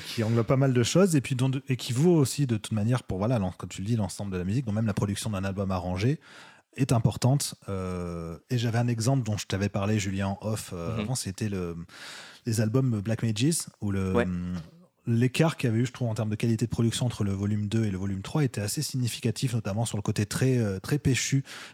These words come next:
Speaker 1: de la musique dans le volume deux qui disparaissait, euh, pour on ne sait quelle raison dans le volume trois,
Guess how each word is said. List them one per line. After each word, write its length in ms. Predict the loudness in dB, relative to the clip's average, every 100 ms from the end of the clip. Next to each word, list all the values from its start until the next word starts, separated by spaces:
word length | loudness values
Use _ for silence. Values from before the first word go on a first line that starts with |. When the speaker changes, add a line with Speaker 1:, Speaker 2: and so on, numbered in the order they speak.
| -4
Speaker 1:
de 40 |
la 80 | -2
musique 320 | 0 0 0
dans 100 | 0
le 80 | 2
volume 260 | 4 4
deux 140 | 2 2
qui 260 | 0 -8 -10 _ _ -10
disparaissait, 760 | -6 0 2 2 0 0 2
euh, 260 | 2 0 -4 -8 -10
pour 140 | -6
on 40 | -6
ne 60 |
sait 120 | -6 -4
quelle 160 | -2
raison 280 | 0 0 0
dans 80 | -2
le 80 | 0
volume 240 | 0 -2
trois, 260 | 0 0